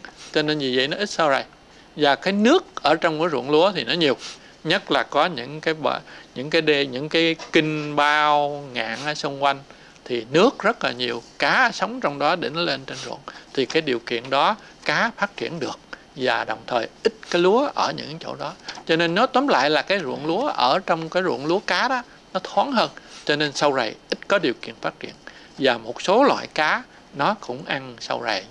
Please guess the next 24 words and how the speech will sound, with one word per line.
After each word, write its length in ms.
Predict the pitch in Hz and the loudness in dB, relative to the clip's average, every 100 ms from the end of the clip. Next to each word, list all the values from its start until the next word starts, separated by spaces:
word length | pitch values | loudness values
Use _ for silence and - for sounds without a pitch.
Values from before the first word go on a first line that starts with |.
| - | -12
như 100 | 127 | -8
tôi 160 | - 110 | -6 -6
trình 120 | 113 104 | -6 -4
bày. 160 | 107 - - - - - - - - - - - | -6 -8 -20 -20 -20 -20 -20 -20 -20 -20 -12 0
Và 420 | 143 139 135 131 131 131 127 - - | 2 4 2 0 -4 -12 -16 -20 -4
các 180 | 196 214 | -2 2
loại 120 | 165 | 0
sinh 280 | - 170 160 | -2 -4 -4
vật 120 | - - - - | -6 -8 -8 -2
rất 180 | 214 | 0
có 100 | - - | 0 -2
ít 100 | 240 - | -2 -2
thì 120 | - | -2
hồi 100 | 139 | -2
nãy 200 | 127 127 | 0 0
là 60 | 175 | 0
có 200 | - 165 | 0 -4
câu 240 | - 156 147 | -4 -8 -4
hỏi 220 | 131 185 | -2 0
thì 140 | 143 | -2
chúng 180 | - 165 | -6 -6
đã 100 | 156 | -6
trả 200 | 131 143 | 0 2
lời. 240 | 175 135 | 4 2